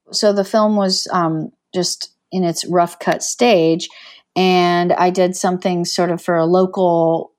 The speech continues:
gay audience. They wanted to see some of the film, and I brought my parents in to watch, and it was the first time my mom looked at what I had created, and she said, "Wow, that looks like we were a part of something that was kind of bigger than what we were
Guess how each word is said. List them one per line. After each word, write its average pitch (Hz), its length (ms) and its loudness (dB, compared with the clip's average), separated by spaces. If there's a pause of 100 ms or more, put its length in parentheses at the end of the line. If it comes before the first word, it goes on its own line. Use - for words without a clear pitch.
(140)
gay 180 340 4
audience. 165 640 0
They 170 120 0
wanted 160 280 -2
to 175 80 -6
see 226 220 0
some 220 160 -2
of 185 80 0
the 180 80 0
film, 165 400 -2
and 165 100 -2
I 160 200 -2 (420)
brought 180 240 2
my 165 140 -4
parents 180 600 -4
in 165 160 -4
to 160 100 -6
watch, 180 600 0 (100)
and 180 280 -4 (120)
it 208 40 0
was 196 180 0
the 190 100 -4
first 320 420 -4
time 165 460 -2 (460)
my 175 140 -2
mom 247 380 4
looked 220 260 0
at - 80 -2
what 185 140 2
I 175 100 2
had 175 300 -6
created, 165 500 -2
and 170 160 -4
she - 160 -6
said, 175 340 -6
"Wow, 143 560 -4 (400)
that 277 240 0
looks 240 260 0
like 220 160 0
we 233 120 2
were 220 180 2
a 190 100 2
part - 260 -4
of 202 100 -4
something 185 580 -2
that 170 100 -2
was 165 160 -4
kind 214 240 -4
of - 100 -4 (240)
bigger 214 340 2
than 156 220 -2
what 156 160 -4
we 160 120 0
were 131 280 -2